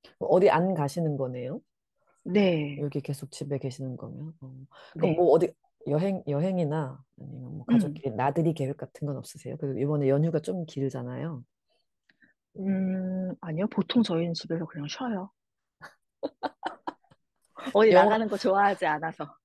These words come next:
Speaker 1: 영화를 본다든지.
Speaker 2: 없어요. 그냥 집에서 각자 쉬어요. 그래서 떡국
Speaker 1: 윷놀이를
Speaker 2: 먹고,
Speaker 1: 한다든지.
Speaker 2: 세배하고. 아, 윷놀이 하면 너무 재미있겠다.
Speaker 1: 음, 윷놀이 해보세요. <laughs> 가족끼리 해도 되게 재밌어요.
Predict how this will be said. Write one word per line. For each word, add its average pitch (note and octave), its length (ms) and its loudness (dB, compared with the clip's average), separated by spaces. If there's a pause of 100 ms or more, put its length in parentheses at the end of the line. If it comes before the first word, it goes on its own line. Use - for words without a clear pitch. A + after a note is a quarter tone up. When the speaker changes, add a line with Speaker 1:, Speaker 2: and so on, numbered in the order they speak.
(560)
Speaker 1:
영화를 F3 480 4
본다든지. D#3+ 760 -6 (1040)
Speaker 2:
없어요. F#3+ 680 -4 (140)
그냥 F#3+ 240 0
집에서 F#3 340 4
각자 - 380 2
쉬어요. F#3+ 520 4 (280)
그래서 F3 220 2
떡국 F#3+ 120 4
Speaker 1:
윷놀이를 G3 300 10
Speaker 2:
먹고, G3 120 -2
Speaker 1:
한다든지. E3 460 4 (480)
Speaker 2:
세배하고. E3 640 2 (840)
아, A3 120 4
윷놀이 B3+ 400 6
하면 F#4 160 2
너무 G#3 160 4
재미있겠다. D3 960 -4
Speaker 1:
음, F3+ 180 -2
윷놀이 A#3 500 2
해보세요. A3+ 460 -4
<laughs> E3+ 220 -8
가족끼리 F#3+ 400 0
해도 E3+ 100 2
되게 D3+ 180 2
재밌어요. C#3+ 600 -4